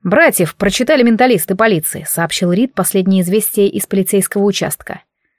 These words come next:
«Им заплатили, чтобы они вырубили двух мужиков, сопровождающих экипаж с гербом, который остановился перед сломанной телегой. Причём встречу назначили заранее,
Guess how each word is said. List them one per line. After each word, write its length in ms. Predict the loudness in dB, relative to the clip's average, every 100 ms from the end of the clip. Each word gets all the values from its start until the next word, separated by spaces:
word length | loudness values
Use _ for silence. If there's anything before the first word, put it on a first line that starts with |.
| _ _ _ _
«Им 200 | 0 2
заплатили, 600 | 2 2 0 2 2 2
чтобы 300 | 0 0 2
они 140 | 2 2
вырубили 440 | 2 2 2 2
двух 280 | 0 0 2
мужиков, 560 | 2 0 -2 -2 -2
сопровождающих 800 | -4 -6 -2 0 0 0 -2 -4
экипаж 460 | -4 -6 -2 0 0
с 80 | 0
гербом, 440 | 0 0 -6 -10 _ _ _ _
который 340 | -8 0 2 2
остановился 600 | 2 0 2 0 0 0
перед 240 | 0 0
сломанной 380 | 0 2 2 0
телегой. 560 | 0 0 -2 -6 -14 _ _ _ _ _ _ _
Причём 440 | -4 0 2 0 -4 _ _
встречу 480 | -6 0 0 2 0
назначили 580 | 2 2 0 0 2 2
заранее, 760 | 4 4 2 0 -2 -4